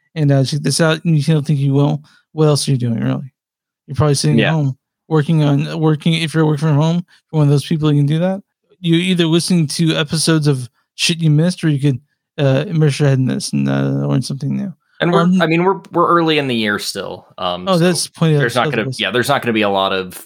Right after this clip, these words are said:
Speaker 2: big releases that have come out yet, which is why I liked, I liked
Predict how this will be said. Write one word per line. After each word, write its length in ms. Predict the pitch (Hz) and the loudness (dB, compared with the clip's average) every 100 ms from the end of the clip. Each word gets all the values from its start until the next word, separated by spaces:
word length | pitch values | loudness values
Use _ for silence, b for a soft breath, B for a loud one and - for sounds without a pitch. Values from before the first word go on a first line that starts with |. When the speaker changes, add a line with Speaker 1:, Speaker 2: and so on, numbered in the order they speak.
| - | -14
Speaker 2:
big 160 | 104 101 | -8 -6
releases 520 | 92 90 92 - 90 | -6 -8 -8 -8 -10
that 100 | 92 | -10
have 140 | 90 82 | -12 -10
come 180 | 98 87 | -6 -4
out 320 | 87 85 - | -4 -6 -10
yet, 360 | 87 85 82 85 _ _ _ _ _ _ - | -8 -6 -4 -6 _ _ _ _ _ _ -6
which 120 | 135 | 0
is 40 | |
why 120 | 170 | 2
I 40 | 143 | 2
liked, 420 | 135 120 - - - | 0 -2 -6 -8 -4
I 80 | 113 | -2
liked 260 | 110 - | -4 -8